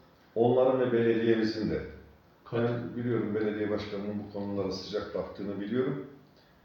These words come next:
Speaker 1: Ee, onunla birlikte bu konulara da Allah'ın izniyle çözüm bulmayı hedefliyorum. Yani en azından besicilerimize güzel mekanlar, yaşanılabilir mekanlar yapıp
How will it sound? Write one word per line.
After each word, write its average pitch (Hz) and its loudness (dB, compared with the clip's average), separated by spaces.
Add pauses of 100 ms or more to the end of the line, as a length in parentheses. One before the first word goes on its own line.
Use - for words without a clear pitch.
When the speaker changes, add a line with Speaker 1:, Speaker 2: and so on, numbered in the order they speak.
(340)
Speaker 1:
Ee, 107 2 (100)
onunla 117 2
birlikte 113 0 (120)
bu - -6
konulara 98 0
da 110 0
Allah'ın 104 -2
izniyle 95 -6 (180)
çözüm 95 -6
bulmayı 98 -2
hedefliyorum. 87 -6 (720)
Yani 76 -4 (140)
en 110 -4
azından 87 -4 (380)
besicilerimize 92 -2 (580)
güzel 104 0
mekanlar, 82 -4
yaşanılabilir 90 -2 (400)
mekanlar 82 -8
yapıp 135 -4